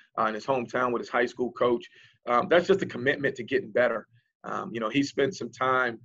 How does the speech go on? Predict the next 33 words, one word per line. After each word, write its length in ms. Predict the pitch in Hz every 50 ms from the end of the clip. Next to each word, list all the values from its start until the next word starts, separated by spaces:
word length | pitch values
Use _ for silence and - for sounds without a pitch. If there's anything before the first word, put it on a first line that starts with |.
| - - _ _ _ _ -
uh, 140 | 113 113 110
you 120 | 113 120
know, 100 | 120 117
watching 340 | 117 120 127 135 135 - 131
professional 460 | - - - - 131 131 - - 123
quarterback 460 | 113 - 139 135 120 117 123 117 113 - - 127
workouts, 480 | 147 151 - - - - - - - -
you 100 | 113 107
know, 260 | 110 120 127 131 - _ _ _ _ _ -
um, 280 | 113 110 110 107 104 98 123
you 60 | 120
know, 140 | 117 113 -
using 240 | 113 127 123 123 120
all 180 | 123 123 127 123
different 320 | 120 127 127 117 117 120
avenues 440 | 123 123 113 117 120 120 120 117 120
and 100 | 117 117
everything. 440 | 120 117 117 113 120 123 123 120 120
And 100 | 117 -
so 160 | - 135 127
I 100 | 139 156
just 200 | 156 143 147 -
think, 220 | 160 151 151 -
you 80 | 135 139
know, 120 | 131 127
just 220 | 127 135 139 139 -
to, 180 | 135 120 113 - _ - - _ _ _ -
the 160 | 123 - - 156
increased 440 | 156 147 - - 160 151 147 - -
focus 420 | 139 139 147 147 - 139 127 -
on 100 | 131 123
the 100 | 120 117
daily, 560 | 110 127 135 139 139 139 135 127 123 117 -